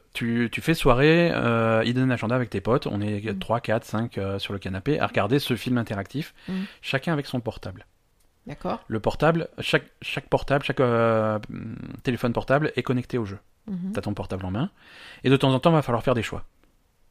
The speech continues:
Speaker 1: Genre, tu vois, bon, c'est un truc de flic, voilà, les deux flics, ils sont ensemble, ils rentrent dans le machin, oui, on va trouver le machin, est-ce qu'on se sépare, est-ce qu'on reste ensemble ? Tout le monde vote sur le truc, on reste ensemble, on se sépare.
Speaker 2: Mm.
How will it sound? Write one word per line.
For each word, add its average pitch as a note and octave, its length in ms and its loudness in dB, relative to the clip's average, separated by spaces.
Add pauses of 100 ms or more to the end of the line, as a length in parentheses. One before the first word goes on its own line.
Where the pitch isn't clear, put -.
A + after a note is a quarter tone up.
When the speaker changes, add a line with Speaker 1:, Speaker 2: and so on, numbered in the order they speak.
(340)
Speaker 1:
Genre, G2 200 -4
tu - 80 -8
vois, C3+ 160 6
bon, A#2 160 0
c'est G2+ 120 -6
un F#2 60 -2
truc - 160 -4
de F#2+ 80 -2
flic, C3+ 280 0
voilà, A2 160 4
les G#2+ 120 0
deux A2 100 0
flics, A2+ 220 -8
ils G#2+ 40 -10
sont G2+ 120 -6
ensemble, B2 280 0
ils G#2+ 40 2
rentrent A2 140 0
dans G#2+ 60 0
le G2+ 40 0
machin, B2 400 0
oui, G#2+ 300 2
on G2+ 80 -2
va F2+ 80 -2
trouver - 180 -6
le - 100 0
machin, F3 300 -4
est-ce D#2+ 140 -4
qu'on D#3 80 -2
se - 60 -6
sépare, F#3+ 260 6
est-ce F3+ 120 2
qu'on C#3+ 140 4
reste D3 200 0
ensemble ? G#2+ 340 -2 (760)
Tout D3+ 100 -2
le D#3 40 4
monde D#3+ 120 4
vote C#3+ 140 2
sur C#3 100 -2
le B2+ 60 2
truc, F#2+ 200 -8
on F2+ 80 -4
reste A#2 180 -2
ensemble, C#3+ 380 0
on - 60 -4
se C3+ 120 -8
sépare. - 400 -8
Speaker 2:
Mm. A3 80 -6